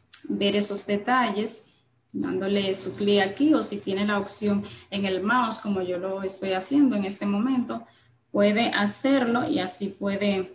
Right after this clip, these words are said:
hacer la consulta. Igual si desea puede descargar esta imagen como ya en este icono de aquí, como ya le había explicado la compañera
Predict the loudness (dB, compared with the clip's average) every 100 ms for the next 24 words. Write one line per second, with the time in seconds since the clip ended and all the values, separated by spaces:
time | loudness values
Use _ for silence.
0 | -10 -8 -6 -4 -4 -4 -6 -8 -6 -6
1 | 0 2 4 4 4 2 2 0 0 -2
2 | 0 2 2 0 0 2 2 0 -4 -14
3 | -8 0 4 4 2 -2 -2 0 2 2
4 | 0 -2 -2 0 -2 0 2 6 6 4
5 | -2 -4 -4 -4 -2 -2 2 2 2 0
6 | -4 -18 _ _ _ _ _ -20 -4 0
7 | 0 0 2 2 2 0 -2 -2 -2 0
8 | -2 -6 -20 _ _ _ _ _ _ _
9 | _ 0 2 2 2 2 2 0 0 2
10 | 0 2 0 -2 -6 -8 -4 0 0 0
11 | -2 -4 -4 -4 -4 -4 -4 -6